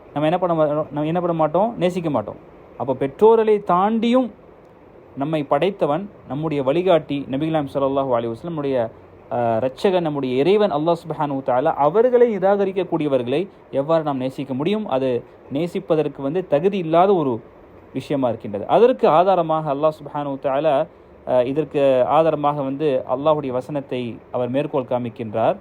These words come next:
நம்முடைய ஆசிரியர் முஹம்மது பின் அப்துல் வஹாப் ஐம்பத்தி ரெண்டாவது அத்தியாயத்தினுடைய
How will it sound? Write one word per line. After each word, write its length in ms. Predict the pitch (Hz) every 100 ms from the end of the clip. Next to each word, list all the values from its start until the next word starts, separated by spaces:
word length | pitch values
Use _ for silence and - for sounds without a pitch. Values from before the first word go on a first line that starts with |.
| - - - - -
நம்முடைய 300 | 123 123 120
ஆசிரியர் 380 | 123 120 113 110
முஹம்மது 380 | 107 143 131
பின் 100 | 113
அப்துல் 180 | 107 117
வஹாப் 420 | 113 110 117 170 214 - - - -
ஐம்பத்தி 520 | 139 190 226 - 175 160
ரெண்டாவது 420 | 170 170 165 156
அத்தியாயத்தினுடைய 920 | 139 156 151 143 131 135 143 120